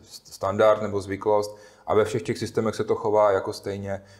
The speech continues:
nebo velice podobně a není, a, a jde to různě kopírovat mezi těmi jednotlivými kurzy, mezi jednotlivými úkoly. Mm, takže tam jako, mm,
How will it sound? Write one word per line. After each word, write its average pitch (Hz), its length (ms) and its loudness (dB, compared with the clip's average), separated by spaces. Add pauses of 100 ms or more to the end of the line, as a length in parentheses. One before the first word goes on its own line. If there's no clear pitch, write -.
(680)
nebo 104 240 0
velice 104 300 2
podobně 104 380 -2
a 95 100 0
není, 107 280 -4
a, 101 80 -2
a 113 300 -2
jde 110 280 -2
to 117 140 4
různě 113 240 2
kopírovat 107 580 2
mezi 104 180 -4
těmi 107 220 -4
jednotlivými 107 360 -4
kurzy, 107 340 -4
mezi 104 180 -4
jednotlivými 107 340 -4
úkoly. 101 560 2 (440)
Mm, 101 480 -10
takže 101 420 -2 (100)
tam 95 220 -6
jako, 98 500 -6
mm, 85 220 -18